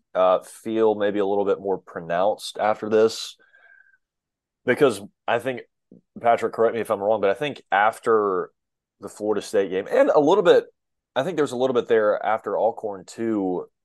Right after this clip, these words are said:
most of the concern came on the offensive side. And that was obviously true. I mean, that, that's, you know, anyone can look at, just look at the score, uh, the basic stats, and you're gonna know that that was the concern coming out of this game.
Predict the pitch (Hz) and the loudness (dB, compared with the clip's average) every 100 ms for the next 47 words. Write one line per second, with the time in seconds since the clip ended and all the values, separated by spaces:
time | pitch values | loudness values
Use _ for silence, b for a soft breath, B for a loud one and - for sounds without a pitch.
0 | _ 107 127 180 165 135 123 101 120 107 | _ 0 2 2 0 -2 -2 -4 -4 -4
1 | - 113 113 107 101 - 104 104 95 90 | -6 -6 -4 -6 -8 -2 0 0 0 0
2 | 90 95 - 82 - 95 85 73 52 - | -2 -10 -12 -14 -6 -2 -2 -2 -6 -12
3 | _ _ _ _ _ _ - 98 101 98 | _ _ _ _ _ _ -6 -4 -2 0
4 | 95 92 107 120 95 - - _ _ _ | -2 0 2 2 -2 -8 -14 _ _ _
5 | _ - 113 135 123 104 104 92 98 95 | _ -2 4 4 2 -4 -4 -4 -2 -2
6 | 98 101 87 87 104 - - - _ _ | 0 0 0 0 0 -2 -12 -16 _ _
7 | _ - - 113 92 82 123 143 123 107 | _ -20 -18 -10 -8 -4 -2 0 2 0
8 | 101 104 101 98 - 87 - 98 - _ | 0 -2 0 0 0 -2 -2 -10 -14 _
9 | _ _ 98 107 117 - - 120 104 73 | _ _ -8 -6 -6 -8 -4 0 0 0
10 | 76 - _ - 90 90 90 82 104 101 | -6 -12 _ -2 2 2 0 -4 -6 -6
11 | - - 101 90 71 95 90 85 90 92 | -10 0 2 2 0 -8 -12 -10 -6 -4
12 | 85 92 - - 87 90 87 87 85 95 | -2 -2 -4 -4 -4 -4 -10 -12 -8 -8
13 | 87 - 90 87 85 78 78 - 90 85 | -8 -10 -8 -4 -4 -6 -12 -10 -8 -8
14 | 82 | -14